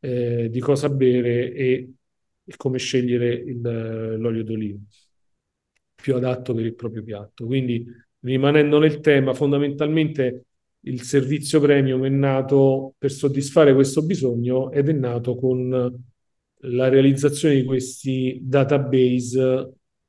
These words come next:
eh, molto verticali, con tanti campi su quali ricercare, dove quindi sia l'esperto, eh, può fare delle ricerche molto approfondite, ma anche il meno esperto che può soddisfare la propria curiosità.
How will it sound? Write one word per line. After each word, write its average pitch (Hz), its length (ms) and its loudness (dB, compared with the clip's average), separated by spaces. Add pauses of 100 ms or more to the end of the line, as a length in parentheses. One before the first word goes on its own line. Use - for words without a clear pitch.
(200)
eh, 120 380 -4
molto 147 420 6
verticali, 131 1040 0
con 123 320 -8
tanti 135 400 -2
campi 127 320 -2
su 123 140 -8
quali 123 240 -2
ricercare, 127 580 -4
dove 120 500 -4
quindi 110 480 -8 (680)
sia 143 320 2
l'esperto, 135 1000 2
eh, 110 460 -10 (360)
può - 80 -20
fare 120 280 -6
delle 117 160 -4
ricerche 127 400 -2
molto 123 240 -6
approfondite, 127 680 -6
ma 139 120 -8
anche 139 240 -8
il 123 60 -4
meno 139 220 0
esperto 123 600 -6
che 117 120 -6
può - 160 -6
soddisfare 117 600 -8
la 113 100 -8
propria 110 240 -8
curiosità. 107 520 -10